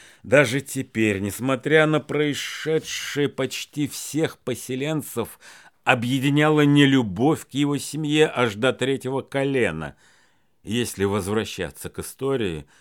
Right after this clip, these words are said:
то, по мнению дряхлых третейских судей Ясного, светляки Стромовы были точно потомками чуждых шведских варваров,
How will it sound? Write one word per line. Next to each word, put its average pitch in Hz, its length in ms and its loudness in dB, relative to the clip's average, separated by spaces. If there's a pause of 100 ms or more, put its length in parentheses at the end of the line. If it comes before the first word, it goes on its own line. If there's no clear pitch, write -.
(400)
то, 117 100 -4
по 135 140 0
мнению 147 420 4
дряхлых 120 760 0
третейских 117 840 -4
судей 110 760 -2 (180)
Ясного, 131 840 -4 (340)
светляки 160 1080 0
Стромовы 156 840 0
были 147 360 -2
точно 156 880 -2
потомками 127 920 -2
чуждых 127 920 -4 (260)
шведских - 840 -2
варваров, 147 640 0